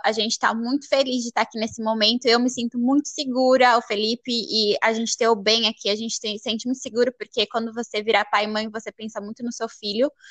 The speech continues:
Então, eu tô muito feliz de tá aqui, mas ao mesmo tempo eu tô muito preocupada com a minha família no Brasil,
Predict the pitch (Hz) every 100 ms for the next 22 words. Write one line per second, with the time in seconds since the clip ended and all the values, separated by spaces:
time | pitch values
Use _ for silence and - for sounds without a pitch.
0 | - - - 208 226 233 214 226 226 233
1 | 226 247 247 277 - 202 233 247 247 226
2 | - 247 240 233 240 262 247 240 247 254
3 | 247 247 247 277 320 311 302 262 240 254
4 | 233 240 233 226 233 226 208 233 233 220
5 | 277